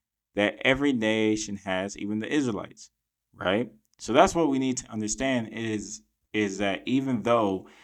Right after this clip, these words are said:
that, uh, we have a universal law, the rest of the law was given to the Israelites. But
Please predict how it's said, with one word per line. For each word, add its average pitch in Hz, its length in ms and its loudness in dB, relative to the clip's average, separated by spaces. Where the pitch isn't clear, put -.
that, 90 480 2
uh, 92 300 -2
we 101 180 0
have 92 500 -2
a 95 140 -2
universal 95 1500 -2
law, 113 500 6
the 104 140 2
rest 127 440 4
of 120 60 0
the 110 60 0
law 104 280 2
was 107 200 -2
given 104 320 -2
to 107 100 -8
the 107 160 -2
Israelites. 127 680 -4
But 139 580 6